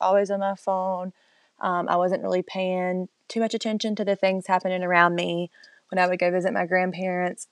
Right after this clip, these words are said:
I would always be on my phone. Um, and now I kind of step back from that and realize, okay, I need to live in the moment and not be glued to my phone twenty-four seven like I was when I was growing up. So I think this quote kind of relates to that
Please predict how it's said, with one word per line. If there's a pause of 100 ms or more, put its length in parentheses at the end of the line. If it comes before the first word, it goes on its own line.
I
would
always
be
on
my
phone. (480)
Um, (260)
and
now
I
kind
of
step
back
from
that
and
realize,
okay,
I
need
to
live
in
the
moment
and (540)
not
be
glued
to
my
phone
twenty-four
seven
like
I
was
when
I
was
growing
up. (520)
So
I
think
this
quote
kind
of
relates
to
that